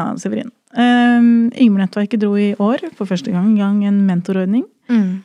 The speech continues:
Speaker 1: eh, for å få, ehm, motivere kvinner i bransjen til å,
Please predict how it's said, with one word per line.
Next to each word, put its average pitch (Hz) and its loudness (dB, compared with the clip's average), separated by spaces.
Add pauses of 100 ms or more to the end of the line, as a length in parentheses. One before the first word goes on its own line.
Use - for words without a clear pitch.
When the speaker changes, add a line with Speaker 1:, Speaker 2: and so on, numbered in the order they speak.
(140)
Speaker 1:
eh, 240 0
for 233 0
å 233 -4
få, 214 -4 (260)
ehm, 202 -2
motivere 202 -2
kvinner 185 -2
i 175 -2
bransjen 180 -4
til 185 -4
å, 185 -4